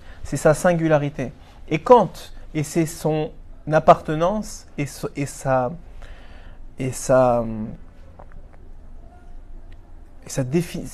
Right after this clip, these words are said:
et, et, et, et sa définition en tant que juif, c'est-à-dire les tzitzit, la kippa, la barbe, le fait que,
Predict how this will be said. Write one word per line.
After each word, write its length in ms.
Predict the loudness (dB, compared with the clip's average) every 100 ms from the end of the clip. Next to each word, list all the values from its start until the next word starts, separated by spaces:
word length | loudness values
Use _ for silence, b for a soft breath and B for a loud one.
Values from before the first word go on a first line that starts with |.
| -12 -6
et, 60 | -4
et, 260 | -4 -8 -14 -10
et, 40 | -8
et 260 | -6 -6
sa 160 | 0 0
définition 720 | 2 0 2 0 2 4 4
en 60 | 4
tant 120 | 0
que 120 | -2
juif, 200 | -4 -6
c'est-à-dire 260 | -4 -2 0
les 100 | -2
tzitzit, 600 | -2 -6 -6 -6 -6 -4
la 180 | 0 2
kippa, 680 | 0 -8 0 6 6 6 0
la 200 | 2 2
barbe, 460 | 4 8 10 10 4 B B B B 0
le 160 | 2
fait 300 | 4 2 2
que, 300 | 0 2 2